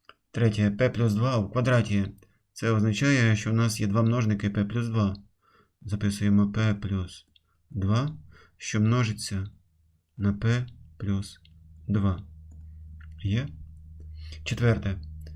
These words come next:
В чисельнику а, в знаменнику дев'ять до п'ятої степені. Це означає, що у нас є п'ять таких множників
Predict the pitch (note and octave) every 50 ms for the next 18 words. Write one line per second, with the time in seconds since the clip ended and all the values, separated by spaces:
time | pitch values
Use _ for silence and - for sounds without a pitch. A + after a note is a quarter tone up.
0 | - - - - - - - - - - - C3 B2+ A2+ G#2+ G2+ G2+ A2+ G2+ A#2+
1 | D3 D3 C#3+ B2+ A2+ G#2+ G#2 G#2+ G#2 G2+ G2+ G2+ G#2 G#2 G2+ A2+ B2 C3 B2 A2
2 | G2 G2 G2 - G#2 G#2+ A2 A2+ G#2+ G#2+ G#2 G2+ G2+ G2+ G#2 G#2 - - A#2 A2
3 | G2+ A2 G2+ G#2 G#2+ G#2 G2+ A#2 G#2+ G#2 A2 G#2 A2+ C3 B2+ B2 A#2 - A2 A2
4 | G#2 G2+ - A2+ A2+ B2 B2+ B2 - - - - - - - G#2 A#2 A#2 A2+ G#2
5 | G#2+ - - G#2 - G#2+ F#2+ - A#2 A#2 A#2 G#2+ F#2+ G2+ G2+ G2+ G#2 F#2+ F2